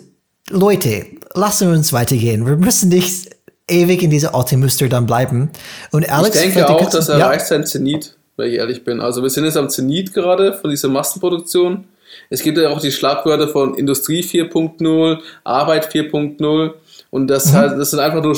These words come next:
Speaker 2: ähm, die sagen einfach, es findet was Neues statt. Es sind halt Dinge, also aus technischer Sicht, aber auch die technische Sicht bedeutet auch, dass eben diese Massenproduktion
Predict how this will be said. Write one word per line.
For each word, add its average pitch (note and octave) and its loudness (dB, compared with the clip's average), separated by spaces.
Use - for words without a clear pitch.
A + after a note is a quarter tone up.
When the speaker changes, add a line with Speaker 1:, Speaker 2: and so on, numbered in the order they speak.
Speaker 2:
ähm, C#3 0
die C3 -2
sagen D3 -2
einfach, D3 -2
es C#3 0
findet D3+ -4
was C3+ -4
Neues A#2+ -2
statt. - -2
Es - -10
sind C#3 0
halt A#2+ -4
Dinge, E3+ 0
also C3+ 0
aus B2+ 0
technischer F#3+ -2
Sicht, A3 -6
aber C3 0
auch C3+ -4
die C3+ -4
technische D#3 -4
Sicht E3 -2
bedeutet D3 0
auch, C#3 0
dass C#3 -4
eben C#3+ -2
diese C3 -4
Massenproduktion D3 -2